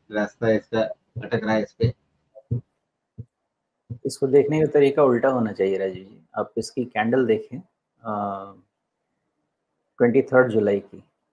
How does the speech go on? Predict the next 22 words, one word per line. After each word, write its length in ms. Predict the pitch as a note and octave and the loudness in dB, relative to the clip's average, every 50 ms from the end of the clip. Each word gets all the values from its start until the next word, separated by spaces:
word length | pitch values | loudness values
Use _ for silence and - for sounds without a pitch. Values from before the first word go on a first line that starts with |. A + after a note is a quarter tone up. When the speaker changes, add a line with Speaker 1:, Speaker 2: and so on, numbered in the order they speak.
| _ _ _ _ _ _ _ _ _ _ _ _ _ _ _ _ _ _ _ - - | _ _ _ _ _ _ _ _ _ _ _ _ _ _ _ _ _ _ _ -4 0
Speaker 2:
ये 120 | C3+ D3 | 0 0
कैंडल 560 | C#3 - - D3 B2+ B2 B2 C3+ D#3 D#3 D3+ | 0 0 0 2 2 4 6 6 6 8 8
आपको 280 | C#3+ C#3+ C#3+ - D#3 C#3+ | 6 6 4 2 -2 0
बोलते 360 | A#2 A2 A2 A2+ A2+ - D#3 | 2 2 0 0 0 0 0
हैं 160 | C#3 C#3 C#3+ | 0 0 -4
कि 220 | - - E3+ D#3+ D3+ | -6 -4 -2 0 2
आप 260 | D3 C#3+ C#3+ - _ _ - _ _ - | 2 2 0 -2 _ _ -20 _ _ -4
हमेशा 420 | A#2+ A#2 A#2+ B2 A#2+ - - D3+ | -2 0 0 0 0 2 2 4
इसकी 400 | D3 C#3+ C#3 - - - - D3+ | 4 4 2 -2 -10 -8 -6 -6
डिमांड 600 | C3 A2 G2 A#2 A2 A2+ A2+ A#2+ C3 D3 D3+ C#3 - - _ _ _ _ _ _ _ _ _ _ _ _ _ _ _ _ _ _ _ _ - | -6 -4 -4 -2 0 0 2 2 0 0 -2 -6 -8 -14 _ _ _ _ _ _ _ _ _ _ _ _ _ _ _ _ _ _ _ _ 0
को 80 | - C#3+ | 2 2
स-, 460 | - - C3 C3 B2+ A#2+ A2 A2 G#2+ - | 2 2 0 2 4 4 4 2 0 2
को 80 | - B2+ | 4 4
respect 400 | B2 A2+ - - A#2+ G#2+ - - | 4 4 4 2 -4 -4 -4 -6
करें, 240 | - - G2 F#2+ F#2 _ - G#2+ | -16 -16 -16 -16 -16 _ -10 -10
मतलब 340 | G#2 G#2 - B2 C3 C3 | -8 -4 -2 -2 0 0
ये 120 | B2+ C3 C#3+ | 2 0 0
बाय 260 | B2 G#2+ G#2 A2 A#2 | 2 2 0 0 2
का 120 | B2 C3 | 0 -2
candidate 460 | A#2+ - A#2+ A#2+ A#2+ A#2 A#2+ A#2+ A#2 - | -2 0 0 0 0 0 0 -2 -2 -2
होना 180 | A#2+ A#2 A#2 | -2 -2 -2
चाहिए 320 | A#2 - B2 B2+ C#3 - | -4 -4 -4 -4 -4 -4